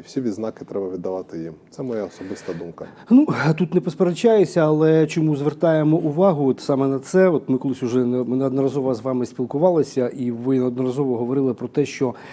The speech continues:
Speaker 2: е, будь-яка вид медицини — це розвиток, в першу чергу. Якщо він не має розвитку, якщо всі зупинилися і думають, що вони вже все знають і все вміють, це, е, початок закінчення, можна сказати. Е, уже, е,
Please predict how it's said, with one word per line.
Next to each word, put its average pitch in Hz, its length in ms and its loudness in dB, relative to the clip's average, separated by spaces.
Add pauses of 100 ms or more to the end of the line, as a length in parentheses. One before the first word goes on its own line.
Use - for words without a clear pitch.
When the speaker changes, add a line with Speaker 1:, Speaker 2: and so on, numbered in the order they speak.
(300)
Speaker 2:
е, 123 320 -2
будь-яка 135 340 -4
вид 123 180 -2
медицини — 127 500 -2
це - 140 -6
розвиток, 113 400 -4
в - 20 -20
першу - 200 -14
чергу. 104 200 -10
Якщо 120 220 -8
він 127 160 -2
не 135 60 2
має 135 240 0
розвитку, 139 580 0 (340)
якщо 151 280 -2
всі 143 160 -8
зупинилися 139 640 2
і 127 60 0
думають, 131 340 2
що 123 100 -2
вони 120 160 2
вже 110 180 -4
все 123 160 -2
знають 123 360 2
і - 20 0
все 127 200 -2
вміють, 147 460 4
це, 131 280 0 (480)
е, 113 240 0
початок 135 420 -2
закінчення, 95 680 -4
можна 95 260 -10
сказати. 92 440 -10 (720)
Е, 120 600 -2 (180)
уже, 151 320 4 (440)
е, 160 40 -8